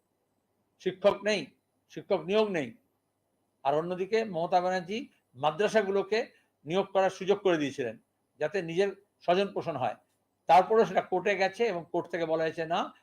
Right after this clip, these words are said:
মাদ্রাসা বোর্ডকে আবার, রিক্রুটমেন্ট বোর্ডকে, সার্ভিস কমিশনকে আবার পুনর্বহাল করতে হবে, এবং তাদের মারফত নিয়োগ হবে।" কিন্তু গত এক দশক সময় ধরে মাদ্রাসায় এবং স্কুলে সুষ্ঠু নিয়োগ হচ্ছে না,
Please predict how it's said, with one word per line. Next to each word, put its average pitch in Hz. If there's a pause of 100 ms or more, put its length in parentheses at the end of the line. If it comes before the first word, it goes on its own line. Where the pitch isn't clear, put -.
(160)
মাদ্রাসা 143
বোর্ডকে 156
আবার, 151 (320)
রিক্রুটমেন্ট 160
বোর্ডকে, 160 (320)
সার্ভিস 151
কমিশনকে 156
আবার 147 (1120)
পুনর্বহাল 170
করতে 190
হবে, 185
এবং 151
তাদের 151
মারফত 156
নিয়োগ 127
হবে।" 107 (460)
কিন্তু 143
গত 147 (640)
এক 143
দশক 185
সময় 156
ধরে 170 (160)
মাদ্রাসায় 147
এবং 135
স্কুলে 175
সুষ্ঠু -
নিয়োগ 147
হচ্ছে 127
না, 139